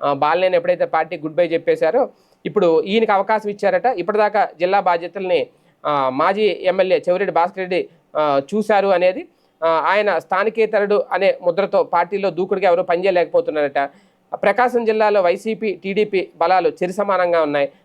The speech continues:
మధ్యలో జనసేన కూడా తన వాటా తీసుకుంటుంది. వైసీపీ ప్రభంజనంలో సైతం టీడీపీ ఈ జిల్లాల నుంచే రాజకీయ ప్రదర్శన చేసింది. కీలక నియోజకవర్గాల్లో జెండా పాతింది. ఇప్పుడు టీడీపీకి తోడు జనసేన కూడా పొత్తు కలవడంతో జిల్లాలో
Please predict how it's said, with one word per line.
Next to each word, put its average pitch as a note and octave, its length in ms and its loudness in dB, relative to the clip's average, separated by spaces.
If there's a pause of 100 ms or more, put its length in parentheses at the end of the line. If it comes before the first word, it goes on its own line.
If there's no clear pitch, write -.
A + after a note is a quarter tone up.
(100)
మధ్యలో F#3 340 2
జనసేన F3 420 0
కూడా E3+ 320 0 (100)
తన D#3+ 60 0
వాటా E3 260 2
తీసుకుంటుంది. C#3 680 -6 (360)
వైసీపీ B3 440 2
ప్రభంజనంలో G#3+ 640 0
సైతం G3 300 0
టీడీపీ G3 380 -2
ఈ E3+ 160 -4
జిల్లాల F#3 340 0
నుంచే F3+ 280 -2
రాజకీయ E3+ 380 0
ప్రదర్శన E3+ 400 -2
చేసింది. C#3+ 500 -4 (280)
కీలక A#3+ 260 2
నియోజకవర్గాల్లో G3+ 800 2
జెండా E3 280 2
పాతింది. D3+ 520 -2 (220)
ఇప్పుడు F#3+ 200 0
టీడీపీకి A3 600 0
తోడు G3+ 320 2
జనసేన G3 440 2
కూడా G3 220 2
పొత్తు F3+ 280 -4
కలవడంతో F3+ 540 2
జిల్లాలో E3 500 0